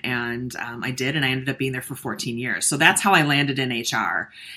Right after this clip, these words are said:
And again, it was a great compliment to psychology. I was the only psychology major in the department, and I was like,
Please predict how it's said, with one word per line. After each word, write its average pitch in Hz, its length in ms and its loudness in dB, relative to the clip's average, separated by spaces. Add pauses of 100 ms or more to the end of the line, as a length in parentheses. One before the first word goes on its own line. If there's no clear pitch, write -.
And 165 100 4
again, 165 260 8
it 127 60 -2
was 151 140 4
a 156 40 2
great 170 280 4
compliment 143 440 0
to 139 60 -2
psychology. 127 800 -2
I 156 140 10
was 196 220 10
the 160 100 6
only 160 280 4
psychology 123 520 0
major 123 320 -4
in 139 220 -2
the 143 60 -2
department, 170 600 0
and 139 180 4
I 135 60 4
was 139 140 0
like, 143 240 -2